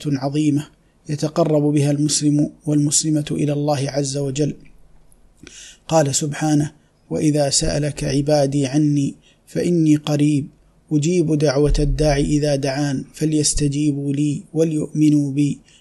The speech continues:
لعلهم يرشدون". فدعاء الله عز وجل مع حضور القلب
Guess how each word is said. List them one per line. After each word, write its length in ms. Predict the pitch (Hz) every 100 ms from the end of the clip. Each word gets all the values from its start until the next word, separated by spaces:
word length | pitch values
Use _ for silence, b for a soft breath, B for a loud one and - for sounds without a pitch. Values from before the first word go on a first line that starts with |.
| b -
لعلهم 560 | 147 160 160 151 139 143
يرشدون". 720 | 135 - 139 139 143 135 143 _ b b b b b b b
فدعاء 560 | - 151 151 160 165 165
الله 360 | 151 151 143
عز 260 | 135 143 147
وجل 420 | 147 143 147 - -
مع 220 | 151 143 131
حضور 520 | - 151 156 160 147
القلب 500 | 143 143 156 151